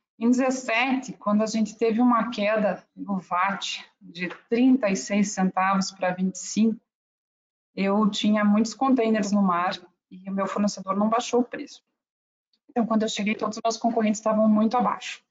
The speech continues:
É, e a Ribeiro, ela tem uma regra: ela só vende se tem no estoque. Se não tem, ela não vende. Então, acho que o que o integrador precisa se confirmar é se o fornecedor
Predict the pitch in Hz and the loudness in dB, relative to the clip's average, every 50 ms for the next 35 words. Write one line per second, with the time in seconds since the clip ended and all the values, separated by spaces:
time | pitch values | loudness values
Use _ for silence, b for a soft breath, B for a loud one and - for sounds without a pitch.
0 | _ _ _ _ _ _ _ _ _ _ _ - 208 208 202 208 208 208 202 202 | _ _ _ _ _ _ _ _ _ _ _ -4 -2 0 2 2 2 2 2 0
1 | 196 - - - 226 254 254 254 254 247 208 247 240 262 277 277 269 269 269 - | -2 -2 -2 0 0 2 2 4 4 4 4 4 2 2 2 2 0 0 0 2
2 | 254 254 285 294 302 302 254 220 185 - - - - - - _ _ _ - 185 | 4 6 6 6 6 4 2 0 -2 -2 -4 -6 -8 -14 -16 _ _ _ -8 -6
3 | 185 185 190 190 - - - 214 202 202 190 185 196 208 226 247 233 247 262 262 | -2 -2 -2 -4 -4 -2 0 0 0 0 0 0 0 2 2 2 2 2 -2 -6
4 | - - - - - 233 233 233 - _ _ _ - 226 220 226 240 254 - - | -6 -10 -12 -8 -8 -8 -8 -8 -12 _ _ _ -4 -2 0 2 2 2 0 -4
5 | - - - _ _ _ _ _ _ _ _ _ _ _ - - 233 233 226 220 | -8 -10 -10 _ _ _ _ _ _ _ _ _ _ _ -8 -4 -2 0 0 0
6 | 214 - 202 208 208 214 214 214 202 202 190 220 294 311 311 - - - - - | 0 0 -2 -2 0 0 0 2 2 2 2 2 2 2 0 0 -4 -8 -12 -18
7 | _ _ _ _ _ _ _ _ _ _ _ _ - 208 220 226 240 247 - - | _ _ _ _ _ _ _ _ _ _ _ _ -6 -2 0 0 0 0 -4 -6
8 | - - 233 226 220 220 240 - 220 214 - 285 302 330 320 311 262 240 220 214 | -4 -2 -2 0 0 -2 -2 -2 -4 -4 0 2 2 2 2 2 0 0 0 0
9 | 220 - - - - 233 220 220 208 - - - 247 - - 285 294 302 285 294 | -2 -2 -4 -6 -8 -6 -4 -4 -6 -6 -6 -8 -6 -4 0 2 2 2 2 2
10 | - - - 208 214 214 220 214 208 190 190 196 - _ - 220 196 185 190 - | 0 0 0 0 0 0 0 0 0 -2 -2 -4 -8 _ -10 -8 -8 -8 -8 -8
11 | - 214 196 - _ _ _ _ _ - 202 202 214 196 - 208 196 196 185 185 | -8 -8 -8 -10 _ _ _ _ _ -14 -8 -8 -8 -6 -4 -4 -4 -2 -2 -4
12 | 180 - | -4 -6